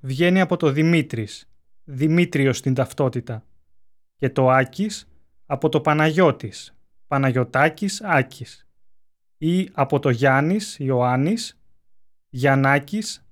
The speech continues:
Άκης. Ή το Ελένη, που δεν αλλάζει, γίνεται και Έλενα, Λένα, Λενιό, Λένο, Ελενάκη, Ελενίτσα ή Νίτσα.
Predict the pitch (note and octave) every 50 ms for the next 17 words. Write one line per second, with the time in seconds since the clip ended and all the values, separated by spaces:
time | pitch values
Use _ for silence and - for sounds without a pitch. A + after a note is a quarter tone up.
0 | - _ _ - F3 D#3 - - - C3 G#2+ - - - - - _ _ _ -
1 | F3+ G3+ A#3 A#3 A#3 A#3 _ - - - - _ _ _ - - - - _ _
2 | _ _ _ _ _ _ _ _ _ _ _ _ _ _ _ _ _ _ _ _
3 | _ D3 C#3 C3+ C3+ C3+ C3 C3+ C3+ C3 B2+ C3 C3 D3 F3+ F#3+ - _ _ _
4 | - - _ _ _ - - - - C#3+ C3 D#3+ F#3 F#3+ E3+ D3 C#3 C3+ B2+ B2+
5 | A#2+ A2+ C3+ F3 G3 F#3+ F3 - A#3+ D#3+ C#3 E3 F#3 F#3 F3+ E3+ D#3+ D3+ - -
6 | C#3 C3+ B2+ B2+ B2+ B2+ B2+ C3 C3 C#3+ D#3 F3+ G3+ G3 - _ _ - - -
7 | _ _ - C#3+ C#3 C3 C3 C3+ C3+ C#3+ D3+ E3 F#3 G3+ - - _ - - -
8 | - _ _ - - - C3+ C3 B2+ B2+ C3 C3 C3 C3 C3+ D#3 F3+ F3+ - _
9 | _ - - - _ _ D3+ C#3 C3 C3 C3 C3 C3 C#3 D3 D#3+ F3 F3+ - _
10 | _ - - - _ _ - - - - D3 C3+ C3 C3 C3 C3+ C3+ C3+ C3+ C3+
11 | C3 - - D#3+ E3+ F#3 - _ _ - - _ _ _ - - - - D3+ C#3
12 | C3+ B2+ B2+ B2 C3 C#3+ D3 C#3+ - G3 G3+ G#3 - - _ _ - F#3+ G#3 G3+
13 | G3+ D#3+ B2+ - - B2 A#2+ -